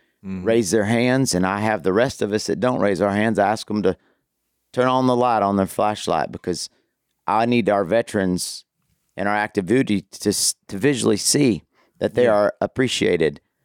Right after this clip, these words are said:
Speaker 1: Yeah.
Speaker 2: And, and then there's the part where, you know, I kinda,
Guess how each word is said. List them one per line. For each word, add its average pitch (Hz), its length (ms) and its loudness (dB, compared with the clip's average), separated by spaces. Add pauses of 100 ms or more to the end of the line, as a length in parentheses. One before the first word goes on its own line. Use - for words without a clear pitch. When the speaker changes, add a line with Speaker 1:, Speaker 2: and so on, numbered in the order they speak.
(140)
Speaker 1:
Yeah. 101 240 0
Speaker 2:
And, 110 380 0 (120)
and 123 160 0
then 147 180 2
there's 143 200 0
the 127 80 -2
part 135 340 0
where, 120 380 2 (1300)
you 113 160 -2
know, 117 300 2 (440)
I 101 80 -2
kinda, 120 420 0